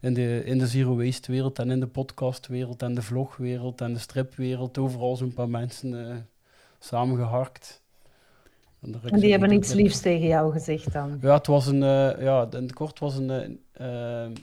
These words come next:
Speaker 1: ja, nee, want ik heb het niet te verjaardagachtig gemaakt om het een beetje tijdlozer te maken. Het was een van onze, onze gemeenschappelijke hitjes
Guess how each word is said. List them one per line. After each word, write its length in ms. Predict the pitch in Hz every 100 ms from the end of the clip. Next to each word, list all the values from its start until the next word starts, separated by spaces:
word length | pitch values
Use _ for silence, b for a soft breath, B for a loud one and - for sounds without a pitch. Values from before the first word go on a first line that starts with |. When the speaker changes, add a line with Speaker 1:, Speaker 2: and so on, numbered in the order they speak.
| -
Speaker 1:
ja, 180 | 147
nee, 220 | 156 160 156
want 140 | 135
ik 60 | -
heb 120 | 135
het 100 | 135
niet 180 | 160 -
te 120 | 160
verjaardagachtig 760 | 147 131 131 151 - 143 -
gemaakt 240 | - 143 147
om 0 |
het 80 | 143
een 80 | 127
beetje 200 | 123 135 117 _
tijdlozer 580 | - 143 147 147 151 151
te 120 | -
maken. 440 | 147 147 156 165 - B B
Het 100 | -
was 180 | - 131
een 160 | 139 143
van 120 | 143
onze, 240 | 143 131 127 -
onze 400 | - 139 123 127
gemeenschappelijke 760 | 120 131 127 - 143 156 151 135
hitjes 680 | 127 156 - 180 - -